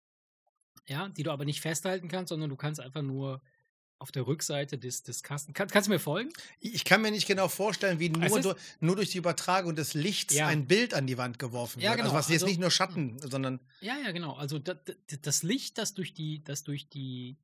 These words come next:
Speaker 1: durch die, das Loch fällt, ja, zeigt im Grunde genommen das, worauf das Loch ausgerichtet ist. Ja, weil die Reflexion des Lichtes, also das Licht fällt ja quasi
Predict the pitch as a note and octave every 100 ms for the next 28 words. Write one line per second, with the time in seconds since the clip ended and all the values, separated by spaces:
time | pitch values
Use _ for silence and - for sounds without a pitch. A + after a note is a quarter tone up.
0 | - C3+ C3+ - B2 A2+ A2+ C3+ - C3+
1 | F#3+ - G3+ A#3 D4+ - _ _ _ C#3
2 | F3+ - _ _ _ _ _ _ _ -
3 | D#3 _ _ _ _ - - F3 G#3+ B3+
4 | - - F3 D3+ D3+ G#3+ A3 G3 G3+ G3+
5 | F3+ C3+ F#3+ B3+ - - - _ - D3+
6 | D3 D3+ C#3 D#3+ A3+ - F3+ - D#3 C#3+
7 | - E3 F#3 - C3 B2+ - B2 A#2+ A#2
8 | - _ _ - F#3 F#3 C#3+ C#3 C#3+ C#3+
9 | - - G3 C4 C4+ A3 - A#3 A3+ -
10 | G3+ - - C3 C3+ C#3 G#3 - - E3+
11 | A3 A#3+ G3 - F3+ F3+ F3+